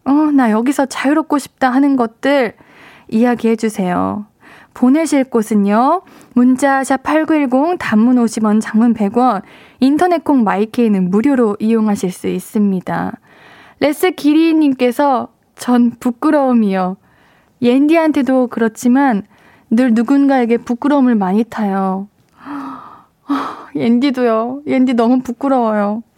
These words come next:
여러분들, 옌디가 이거 볼륨은 사춘기 이거 시작하는 거 기자 흉내 낸다고 오늘 하루 얼마나 긴장됐는 줄 알아요? 손이 지금 떨리고 있는데 보이실려나?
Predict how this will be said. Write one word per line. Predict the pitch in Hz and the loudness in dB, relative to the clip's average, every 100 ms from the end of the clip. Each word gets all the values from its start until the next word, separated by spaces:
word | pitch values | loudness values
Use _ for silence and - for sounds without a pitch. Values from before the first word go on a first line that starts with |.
| - - - _ - | -20 -20 -20 _ -2
여러분들, | 269 262 262 240 208 208 208 _ _ _ - - _ _ - | 0 2 2 2 0 -4 -10 _ _ _ -20 -20 _ _ 0
옌디가 | 254 269 262 247 240 240 | 2 2 2 2 2 0
이거 | 226 226 233 | 0 0 -2
볼륨은 | 226 247 294 294 | 0 0 2 2
사춘기 | 302 320 320 294 247 240 233 208 190 | 0 -2 0 2 2 2 2 0 -4
이거 | - 220 214 214 214 214 | -6 -2 -2 0 -2 -4
시작하는 | - - 294 - 277 262 233 | -6 -4 -4 -2 0 0 -2
거 | 208 208 220 202 208 _ _ _ - | -2 -2 -2 -4 -6 _ _ _ -10
기자 | - 254 247 | -4 0 0
흉내 | 262 320 302 | 0 0 0
낸다고 | 254 240 220 208 214 214 196 | 0 0 -2 -4 -2 -4 -2
오늘 | 202 240 269 | -2 -2 -2
하루 | 294 233 | -2 0
얼마나 | 202 226 226 | 0 -2 -2
긴장됐는 | 214 233 220 240 240 226 208 202 | -2 -2 0 2 2 2 0 0
줄 | 190 | -2
알아요? | 180 190 233 262 - - - - _ _ - - - - - _ - - - _ _ | -2 -4 -4 -6 -14 -20 -20 -20 _ _ -12 -10 -12 -14 -20 _ -20 -20 -20 _ _
손이 | - 415 415 359 | -6 -2 0 0
지금 | - 262 | 2 2
떨리고 | 262 370 381 330 | 2 2 2 2
있는데 | 262 226 214 | 2 2 -2
보이실려나? | - 233 262 233 202 185 240 | -2 -2 0 -2 -4 -4 -6